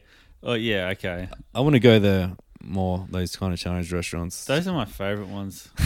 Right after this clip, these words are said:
Speaker 2: <laughs>
Speaker 1: I love suburban Chinese restaurants or country
Speaker 2: All right.
Speaker 1: town Chinese
Speaker 2: Real
Speaker 1: restaurants.
Speaker 2: Bogan. Uh, <laughs>
Speaker 1: Yeah. Okay, number three,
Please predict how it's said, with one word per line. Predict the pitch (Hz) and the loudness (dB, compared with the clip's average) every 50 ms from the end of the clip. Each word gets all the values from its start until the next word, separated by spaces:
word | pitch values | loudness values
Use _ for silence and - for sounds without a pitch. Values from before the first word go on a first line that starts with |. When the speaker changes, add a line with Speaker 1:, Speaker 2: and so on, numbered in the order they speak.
| - 196 147 | 6 6 6
Speaker 2:
<laughs> | 135 156 - - - - - | 4 0 -2 -6 -10 -6 -2
Speaker 1:
I | 127 139 | 0 2
love | 135 127 127 131 135 131 | 2 4 4 2 2 2
suburban | - - 123 113 120 120 117 104 110 101 | -2 -6 -4 -2 -2 -2 -2 -2 -4 -6
Chinese | 92 - 104 101 95 92 92 87 - | -6 -6 -6 -6 -6 -8 -10 -10 -10
restaurants | 95 92 90 - - 98 92 92 - - | -10 -10 -12 -12 -14 -14 -14 -12 -10 -10
or | 101 101 | -12 -12
country | - - 113 101 98 | -6 0 2 2 2
Speaker 2:
All | 92 | 2
right. | 110 - | 0 -2
Speaker 1:
town | - - 104 101 101 95 | -6 -8 -6 -6 -6 -6
Chinese | - 104 101 98 101 98 95 95 | -8 -8 -8 -6 -6 -8 -6 -4
Speaker 2:
Real | 92 101 | -4 -4
Speaker 1:
restaurants. | 98 - - 101 104 104 - - - _ - | -4 -4 -6 -10 -12 -12 -14 -18 -20 _ -14
Speaker 2:
Bogan. | - - 85 90 90 85 85 82 82 - _ _ - - - - - - | -8 -4 -2 -2 -2 -2 -4 -6 -8 -12 _ _ -20 -20 -20 -20 -12 -6
Uh, | - 101 101 95 95 90 - - | -4 -2 -2 -2 -2 -6 -8 -10
<laughs> | - 180 123 | -10 -10 -8
Speaker 1:
Yeah. | 117 113 104 98 - - - - | -6 -6 -6 -6 -8 -10 -6 -4
Okay, | 135 127 - 131 123 123 123 120 | -4 -2 0 2 2 2 2 2
number | 127 131 139 139 131 113 | 2 2 2 2 2 0
three, | - - 123 123 131 147 156 139 | -2 0 2 4 4 4 2 0